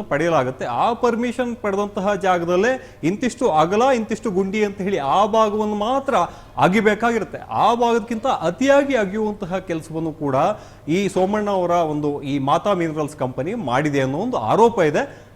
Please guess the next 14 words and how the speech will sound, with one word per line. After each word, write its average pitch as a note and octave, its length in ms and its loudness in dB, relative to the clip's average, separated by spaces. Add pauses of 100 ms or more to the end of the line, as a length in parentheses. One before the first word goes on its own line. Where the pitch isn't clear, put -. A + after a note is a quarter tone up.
ಎರಡು G3 340 4
ಸಾವಿರದ C4 460 6
ನಾಲ್ಕು G#3+ 340 2
ಮತ್ತೆ C4 320 2
ಎರಡು G3+ 200 2
ಸಾವಿರದ G#3+ 500 0
ಆರರ G3+ 320 4
ಒಂದು G#3+ 360 2
ಸಂದರ್ಭದಲ್ಲಿ F3 720 -2
ಎಷ್ಟು F3 440 -2
ಕಬ್ಬಿಣದ G#3 340 2
ಅದಿರುಗಳನ್ನ F#3+ 600 2
ಇಟ್ಟಿದ್ದಾರೆ, F#3+ 640 0
ಅದನ್ನ G#3 320 2